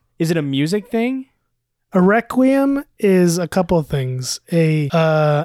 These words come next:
Speaker 2: an act or token of remembrance. So, or a mass for the repose of the souls of the dead.
Speaker 1: A mass for the repose of the souls of the dead.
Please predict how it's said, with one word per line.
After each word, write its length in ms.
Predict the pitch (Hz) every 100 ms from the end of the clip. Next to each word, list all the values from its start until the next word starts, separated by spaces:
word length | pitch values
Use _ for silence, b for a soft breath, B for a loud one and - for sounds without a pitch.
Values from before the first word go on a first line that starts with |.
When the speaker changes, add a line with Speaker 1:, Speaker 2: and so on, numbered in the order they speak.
| -
Speaker 2:
an 160 | 175 -
act 460 | 180 202 247 - - _ _ - _ -
or 200 | 175 156
token 600 | - 214 214 - 180 -
of 200 | 165 151
remembrance. 680 | 147 156 175 143 127 147 175
So, 800 | - - - - 151 143 143 143 -
or 720 | 170 165 175 170 165 170 - _ _ _ _ _ _ -
a 140 | 170
mass 500 | 165 165 180 214 -
for 200 | - 190
the 160 | 170 156
repose 760 | 151 170 196 - 175 170 170 180
of 140 | 156
the 100 | 147
souls 460 | - - 175 170 160
of 140 | 151
the 100 | 147
dead. 380 | 127 131 127 117 _ _ _ _ _ _ _ _ _ -
Speaker 1:
A 120 | 127
mass 520 | 123 127 143 180 185
for 220 | - - 151
the 160 | 139
repose 880 | 123 123 135 - 156 143 143 139 - - -
of 260 | 135 131 135
the 120 | 123
souls 580 | - 135 131 135 131 131
of 180 | 120
the 120 | 120 104
dead. 460 | 104 80 58 -